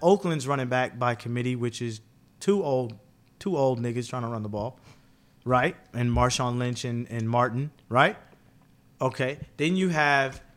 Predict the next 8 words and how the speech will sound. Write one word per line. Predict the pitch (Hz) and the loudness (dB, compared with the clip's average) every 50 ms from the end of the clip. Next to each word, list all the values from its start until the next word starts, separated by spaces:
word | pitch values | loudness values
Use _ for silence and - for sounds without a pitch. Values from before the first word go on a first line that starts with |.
| - - - - - - - _ - _ - | -20 -20 -20 -20 -20 -20 -20 _ -20 _ -6
then | 156 175 190 | -4 -2 0
you | 185 170 | 0 0
have | 156 156 156 147 143 131 - | 0 -2 -2 -2 -4 -6 -10
Kansas | - - 175 170 160 147 143 131 | -8 -6 -4 -4 -4 -6 -8 -10
City's | - - 202 196 190 160 135 | -6 -6 -4 -4 -4 -4 -4
running | 147 147 143 139 131 | -4 -4 -4 -2 0
backs, | 131 127 127 123 - | 0 0 0 -2 -2
which | 135 135 131 - - - - | -4 -4 -4 -4 -6 -8 -10